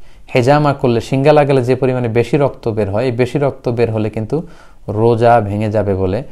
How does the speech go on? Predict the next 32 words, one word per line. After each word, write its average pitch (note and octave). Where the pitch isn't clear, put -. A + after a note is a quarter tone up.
মডার্ন G2+
স্কলাররা, G2
বিশেষ G#2+
করে G#2+
হাম্বলি A2+
মাযহাবের G#2+
স্কলাররা G2
মতামত G2+
দিয়েছেন। F#2
কিন্তু, A2+
আহ, G2
হানাফি B2+
school C3
of A2
thought A2
অনুযায়ী G2+
ইনশাআল্লাহ, G2+
আহ, -
আপনি G2+
যদি G#2
শিঙ্গা B2+
লাগানোর A2+
প্রয়োজনও C3
পড়ে A2+
দিনের G#2
বেলায়, G2
আহ, -
আপনার G2+
রোজা G2
ভাঙবে F#2
না F2
ইনশাআল্লাহ। E2+